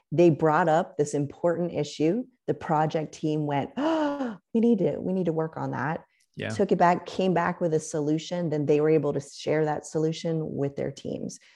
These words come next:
Speaker 1: So that made them look really important. And they, frankly, they were. <laughs> So,
Speaker 2: Yeah.
Speaker 1: um, yeah, absolutely.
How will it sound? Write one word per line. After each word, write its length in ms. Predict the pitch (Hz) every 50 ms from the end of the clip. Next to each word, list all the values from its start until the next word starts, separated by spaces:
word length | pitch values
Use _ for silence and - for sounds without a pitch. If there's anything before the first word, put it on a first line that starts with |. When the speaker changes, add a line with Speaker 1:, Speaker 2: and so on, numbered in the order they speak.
| _ _ _ _
Speaker 1:
So 260 | - - 180 160 160
that 240 | 147 175 180 185 175
made 260 | 175 175 170 170 147
them 500 | 139 151 147 147 151 156 156 156 208 185 - _ _ _ _ _ _ _ -
look 220 | 143 151 147 147
really 260 | 151 151 151 156 156
important. 580 | 151 147 147 - - 127 107 - 156 165 190 -
And 140 | - 151 151
they, 100 | 147 - -
frankly, 340 | - 170 160 156 160 160 151
they 120 | 135 139 131
were. 440 | 123 147 233 - - - 202 180 - 240 220
<laughs> 140 | - - 208
So, 400 | 190 - - 190 170 165 160 147
Speaker 2:
Yeah. 140 | 175 226 214 127 - - - _ _ _ -
Speaker 1:
um, 640 | - 156 156 151 143 135 131 131 131 135 139 135 -
yeah, 300 | - 160 180 170 113 - -
absolutely. 560 | - 151 - - 165 156 151 - 123 120 131